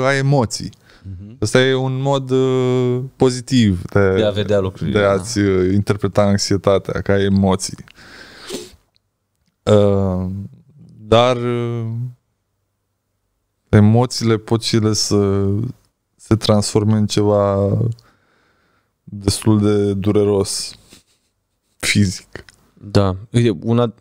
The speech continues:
Speaker 3: una dintre problemele capitalismului este legată de, de bolile mentale și
Speaker 1: Da.
Speaker 3: tu, tu atingi foarte,
Speaker 1: Da.
Speaker 3: foarte bine subiectul ăsta și asta chiar e o problemă, pentru că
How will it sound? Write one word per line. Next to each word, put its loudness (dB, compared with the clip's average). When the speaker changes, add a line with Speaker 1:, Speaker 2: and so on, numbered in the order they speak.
Speaker 3:
una 2
dintre -2
problemele 0
capitalismului 0
este 2
legată 0
de, 0
de -2
bolile 0
mentale 0
și -8
Speaker 1:
Da. -4
Speaker 3:
tu, 0
tu 2
atingi 0
foarte, 0
Speaker 1:
Da. 0
Speaker 3:
foarte 0
bine 0
subiectul -2
ăsta -4
și -2
asta 0
chiar 0
e 2
o 2
problemă, 2
pentru -2
că 0